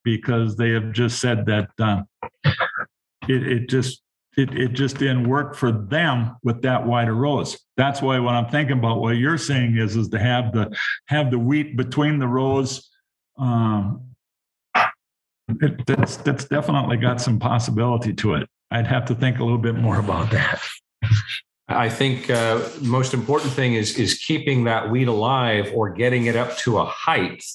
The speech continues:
Speaker 2: significantly enough so that it will maintain that cover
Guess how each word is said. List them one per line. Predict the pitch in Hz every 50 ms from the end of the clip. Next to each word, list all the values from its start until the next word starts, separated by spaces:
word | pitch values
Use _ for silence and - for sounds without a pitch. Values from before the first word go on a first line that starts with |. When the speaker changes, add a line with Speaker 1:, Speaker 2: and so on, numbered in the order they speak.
| - _ _ _ _ _ _
Speaker 2:
significantly | - - - - - - 127 98 101 113 135 147 - 147 139 131 127 - 101 104 98 95
enough | 92 92 90 90 87 87 - -
so | - - - 113 107
that | 101 104 95 101
it | 110 104 - 98
will | 107 120 117 113 107
maintain | 104 107 110 110 110 101 92 - - 131 139 151 147 127 107
that | 104 101 - - -
cover | - 113 110 101 98 101 101 95 92 90